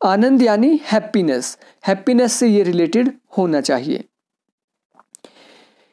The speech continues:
यूएसएसआर, यूएसएसआर की जो फुल फॉर्म है वो है Union of Soviet Socialist Republic। तो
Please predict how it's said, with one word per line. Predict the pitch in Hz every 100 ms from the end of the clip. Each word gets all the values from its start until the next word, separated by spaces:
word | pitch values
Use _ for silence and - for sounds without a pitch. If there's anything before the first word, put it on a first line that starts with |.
| -
यूएसएसआर, | 175 240 262 269 - 208 143 147
यूएसएसआर | 220 185 247 247 262 254 262 269
की | 269
जो | 254 247
फुल | 226 196
फॉर्म | - 226 240
है | 208 240
वो | 175 185
है | 175 226 240 - - - _ -
Union | 151 202 247 262 285 269
of | 220 208 - 208
Soviet | 208 208 233 233
Socialist | - - 202 - 226 226 220 -
Republic। | 156 160 208 208 196 254 220 - -
तो | 190 202